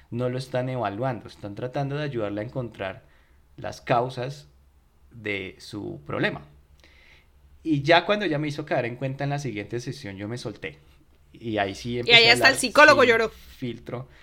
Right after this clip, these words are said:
Speaker 1: Lloramos, fue emotivo. <laughs>
Speaker 2: Nos abrazamos.
Speaker 1: Eh, no, no tanto, pero, em, ahí el proceso se aceleró un montón.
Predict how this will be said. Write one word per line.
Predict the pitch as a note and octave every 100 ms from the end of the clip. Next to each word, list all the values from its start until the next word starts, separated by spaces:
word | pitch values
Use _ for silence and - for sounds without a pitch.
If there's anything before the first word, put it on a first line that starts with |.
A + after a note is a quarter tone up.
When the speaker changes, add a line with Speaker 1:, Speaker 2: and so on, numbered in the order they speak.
| - - -
Speaker 1:
Lloramos, | B2 A2 B2 C3+ C3+ C#3 D3 - -
fue | A#2 A#2 A2+
emotivo. | A2+ A#2+ A#2+ C3+ C3 C3 D#3+ - - - _
<laughs> | D3+ D3 - -
Speaker 2:
Nos | A#3+ A#3+
abrazamos. | A3 G#3+ B3 A#3 A3 C#4 - -
Speaker 1:
Eh, | - - - - _ - - A#2+
no, | B2 A#2+
no | A#2+
tanto, | B2+ A2+ A#2+ -
pero, | B2+ A#2+ G#2+ G#2 G#2 B2+ - - - - - - - _ _ -
em, | B2 A#2 A#2 A2+ A2 G#2+ G#2+ - - - - _ - - - - - - -
ahí | A2+ A2+ C#3 D#3 - - -
el | B2+ A#2
proceso | A#2+ A2+ G#2 G#2+
se | B2+
aceleró | - B2 A2 G2+
un | F#2+
montón. | F#2+ -